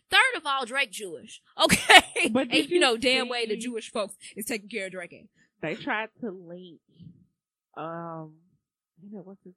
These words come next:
Speaker 2: "I'm upset" lyrics to that, 'cause I was like,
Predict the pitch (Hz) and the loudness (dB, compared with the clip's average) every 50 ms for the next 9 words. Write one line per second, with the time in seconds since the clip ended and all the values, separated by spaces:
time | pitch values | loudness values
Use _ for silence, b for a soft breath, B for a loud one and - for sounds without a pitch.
0 | _ - 190 214 220 180 151 - _ - 190 180 - - 233 233 240 233 233 233 | _ -12 -10 -8 -8 -8 -10 -12 _ -14 -14 -14 -14 -14 -16 -16 -14 -14 -14 -14
1 | 214 - _ _ _ _ 254 226 240 233 214 - - _ - 190 202 196 196 196 | -14 -14 _ _ _ _ -12 -12 -12 -14 -16 -18 -18 _ -18 -14 -10 -8 -8 -4
2 | 247 - 571 587 554 | -4 -2 -2 0 0